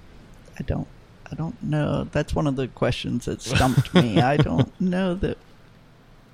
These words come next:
Speaker 1: you know, trying to connect with people, but I think everybody,
Speaker 2: Yeah.
Speaker 1: you know, in this industry tries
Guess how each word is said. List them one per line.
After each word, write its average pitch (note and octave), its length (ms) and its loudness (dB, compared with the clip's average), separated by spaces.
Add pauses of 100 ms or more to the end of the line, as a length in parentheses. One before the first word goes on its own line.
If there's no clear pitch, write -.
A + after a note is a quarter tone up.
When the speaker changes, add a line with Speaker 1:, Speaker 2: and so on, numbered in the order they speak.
(1800)
Speaker 1:
you F4 80 2
know, F3+ 180 10 (440)
trying G#3 260 4
to D3+ 100 6
connect - 380 0
with D#3+ 140 0
people, D3+ 240 4
but E3+ 160 2
I D4 60 2
think A#3+ 220 0
everybody, D#3 500 -2 (100)
Speaker 2:
Yeah. G2+ 260 -2
Speaker 1:
you D3+ 140 0
know, A#2+ 200 -2
in B2+ 160 2
this - 300 -4
industry A#2 680 0
tries - 500 -4